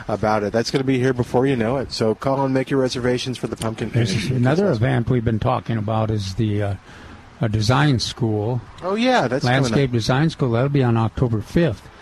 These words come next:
Speaker 2: And that'll be at the Botanical Gardens
Speaker 1: That's
Speaker 2: from
Speaker 1: next Saturday.
Speaker 2: eight thirty to one thirty. Uh, sponsored by the Gardening Volunteers of South Texas, saws, and, uh, our friends at,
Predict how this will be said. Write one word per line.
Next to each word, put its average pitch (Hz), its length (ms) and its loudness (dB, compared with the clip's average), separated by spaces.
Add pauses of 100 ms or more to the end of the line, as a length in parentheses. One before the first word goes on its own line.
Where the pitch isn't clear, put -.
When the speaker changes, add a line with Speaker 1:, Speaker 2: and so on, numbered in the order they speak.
(240)
Speaker 2:
And 117 80 0
that'll 123 220 2
be 117 180 2
at 110 100 -2
the 117 60 0
Botanical 123 580 0
Gardens 107 420 0
Speaker 1:
That's 117 140 -2
Speaker 2:
from 117 100 2
Speaker 1:
next 127 200 0
Saturday. 139 340 2
Speaker 2:
eight 110 140 0
thirty 120 300 4
to 113 100 0
one 123 260 2
thirty. 113 500 -2 (560)
Uh, 110 300 -4 (440)
sponsored 156 540 2
by 123 260 2
the 113 120 -2
Gardening 120 460 2
Volunteers 117 480 -2
of - 20 -8
South 110 320 -2
Texas, 107 440 -2
saws, 117 680 0
and, 110 380 0
uh, 101 180 -4 (600)
our 113 100 0
friends 120 460 0
at, 107 200 -2